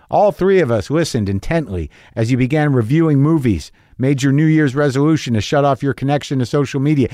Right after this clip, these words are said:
and become more grounded into your purpose and to spend more time with the people you love.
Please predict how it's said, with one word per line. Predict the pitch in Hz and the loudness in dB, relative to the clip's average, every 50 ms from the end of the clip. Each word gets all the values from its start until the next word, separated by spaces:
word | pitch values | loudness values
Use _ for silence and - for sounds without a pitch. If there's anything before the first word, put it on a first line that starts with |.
| - - 107 | -6 -8 -4
and | 123 123 | -2 -2
become | 123 - - 156 147 | -2 -2 -2 -2 0
more | 143 143 143 135 | 0 0 -2 -2
grounded | 110 107 123 135 147 151 160 160 151 131 117 | -2 -2 -2 0 0 2 2 0 0 0 0
into | 117 120 117 113 | 0 0 0 0
your | 113 117 110 | 0 -2 -2
purpose | - - - 180 180 - 139 104 - - - - 120 | -2 -2 -2 -2 -2 -2 -4 -6 -6 -8 -18 -14 -8
and | - 131 | -4 -2
to | 127 131 | -2 -2
spend | 127 - - 156 143 | -4 -2 -2 -2 0
more | 143 147 156 151 143 | 0 0 0 0 -2
time | - - 160 165 175 170 160 139 | -4 -6 -4 -2 0 0 0 0
with | 127 113 | -2 -2
the | - 131 | -4 -6
people | - - 151 143 - 143 | -6 -6 -6 -4 -4 -2
you | 135 139 143 139 | -2 0 0 2
love. | 147 165 180 151 110 | 2 2 2 0 -2